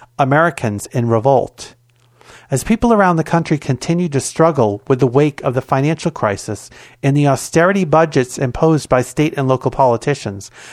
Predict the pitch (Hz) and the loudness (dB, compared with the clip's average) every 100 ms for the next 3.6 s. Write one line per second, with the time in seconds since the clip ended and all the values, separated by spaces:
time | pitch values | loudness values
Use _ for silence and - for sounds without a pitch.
0 | - - - 165 180 185 175 151 131 139 | -8 -4 0 2 4 2 0 0 0 0
1 | 160 170 175 151 - 170 170 143 139 - | 2 2 0 -4 -6 0 0 0 -6 -4
2 | 160 147 104 - _ _ - 139 139 120 | -2 -2 -4 -8 _ _ 0 0 0 -6
3 | - 160 - - 95 185 | -2 -4 -4 -10 -10 -12